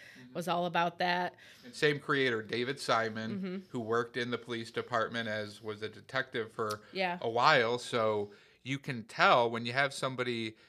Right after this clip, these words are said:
Speaker 1: that is creating the show and that's on set, like, the realism in the stuff that's happening. It is kind of a grittier, realistic tale, and it's based on a true story. So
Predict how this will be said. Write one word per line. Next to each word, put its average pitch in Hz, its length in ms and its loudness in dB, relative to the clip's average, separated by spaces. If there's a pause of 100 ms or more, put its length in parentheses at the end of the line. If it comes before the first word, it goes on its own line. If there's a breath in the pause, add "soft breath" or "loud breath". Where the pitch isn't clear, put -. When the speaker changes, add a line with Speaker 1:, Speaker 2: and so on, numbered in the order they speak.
(120)
Speaker 1:
that 110 200 2
is 107 180 -4
creating 113 480 -4
the 104 80 -8
show 110 320 0
and 107 100 -4
that's 101 160 -8
on 107 340 -2
set, 110 540 0 (200 soft breath)
like, 120 220 -4
the 127 80 0
realism 110 800 -2
in 113 100 -10
the 104 80 -8
stuff - 260 -4
that's 110 160 -12
happening. - 460 -6
It 113 140 -4
is 135 180 2
kind 135 300 0
of 117 80 -6
a 113 60 0
grittier, 113 800 0 (380 soft breath)
realistic 117 540 -2
tale, 131 300 2
and 151 140 4
it's 139 120 -6
based 127 300 -2
on 110 120 2
a 107 60 -6
true - 240 -10
story. 110 560 -4
So 107 580 0